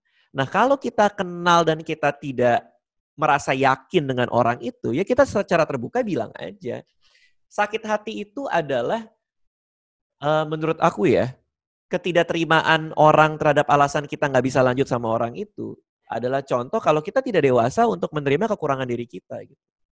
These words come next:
Jadi kita terima aja kekurangan diri kita tuh kayak gimana, kalau ada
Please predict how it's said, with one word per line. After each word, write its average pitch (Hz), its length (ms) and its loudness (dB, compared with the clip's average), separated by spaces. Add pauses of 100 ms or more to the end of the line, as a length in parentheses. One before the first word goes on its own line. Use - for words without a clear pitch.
(140)
Jadi 175 160 -6
kita 262 160 0
terima 160 320 0
aja 202 160 0
kekurangan 123 360 -2
diri 113 200 -4
kita 120 180 -6
tuh 214 120 -6
kayak 120 200 -4
gimana, 104 460 -6 (360)
kalau 131 200 2
ada 120 360 4